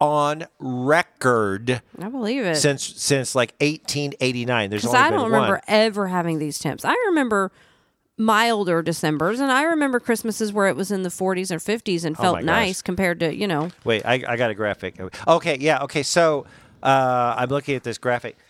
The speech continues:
Speaker 1: <coughs> Excuse me. Uh, in eighteen eighty-nine, it's ranked number one warmest. The average temperature in December was fifty-one point eight.
Speaker 2: Oh.
Speaker 1: The number of days with lows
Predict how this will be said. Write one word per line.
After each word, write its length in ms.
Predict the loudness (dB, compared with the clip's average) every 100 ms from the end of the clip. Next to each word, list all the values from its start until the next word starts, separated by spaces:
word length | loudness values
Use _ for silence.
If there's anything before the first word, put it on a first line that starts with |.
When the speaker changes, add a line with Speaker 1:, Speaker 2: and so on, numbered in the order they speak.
| _
Speaker 1:
<coughs> 260 | _ _ -8 -6 -4 -8 -10 _
Excuse 300 | -10 -8 -2
me. 200 | -4 -4 -16 -8
Uh, 280 | 2 2 2 -4 _ _ -10
in 160 | -6 -4 0
eighteen 380 | -2 -2 -2 0
eighty-nine, 720 | 0 0 0 0 -2 -8 -14 -6
it's 200 | -4 0
ranked 260 | 0 0
number 220 | -2 -2 0
one 240 | 0 0
warmest. 380 | 0 0 -2 -4
The 140 | -6 0
average 600 | 2 4 2 -2 -2 -10 _
temperature 400 | -4 -2 -2 -2
in 40 | -2
December 360 | -2 -2 -2
was 160 | -2 -4
fifty-one 920 | -10 -2 -2 -2 -4 -2 0 0 -2
point 300 | -4 -4 -4 -2
eight. 360 | -2 -2 -8 -14 _ _ -20 -10 -4 -2
Speaker 2:
Oh. 140 | 0
Speaker 1:
The 80 | 2
number 300 | 2 2 2
of 120 | 0 0
days 440 | 0 2 -2 -4
with 160 | -4 -4
lows 520 | 0 2 2 0 -4